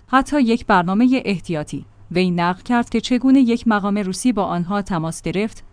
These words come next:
و از خانواده وی خواست به دلیل وضعیت خطرناک دمشق به لاذقیه بروند.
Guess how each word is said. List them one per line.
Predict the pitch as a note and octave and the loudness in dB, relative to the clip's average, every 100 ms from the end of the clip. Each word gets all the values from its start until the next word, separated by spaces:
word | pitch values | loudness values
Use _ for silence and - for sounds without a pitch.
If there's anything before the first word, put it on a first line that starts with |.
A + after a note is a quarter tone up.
| E3+ | 0
و | |
از | F3 - | 0 0
خانواده | G#3 E3+ D#3+ F#3 G3 F#3+ | -2 -4 -2 -2 -2 -2
وی | E3 E3 | -2 -4
خواست | - A#3+ A#3+ - | -4 0 0 2
به | A3 | 0
دلیل | F#3+ G3+ A#3 B3 | 2 2 2 2
وضعیت | G#3 G3+ G#3 A#3 B3 | 0 0 -2 -2 -2
خطرناک | - A#3+ G#3 F#3+ F#3+ | -2 -2 0 0 0
دمشق | G3 E3+ D#3+ F3 - - | -2 -2 -2 -4 -6 -4
به | G3 | -2
لاذقیه | G3 F#3+ F#3 F3+ E3 | 0 0 -2 -4 -4
بروند. | D#3+ C3 C3 B2+ - | -4 -6 -8 -10 -12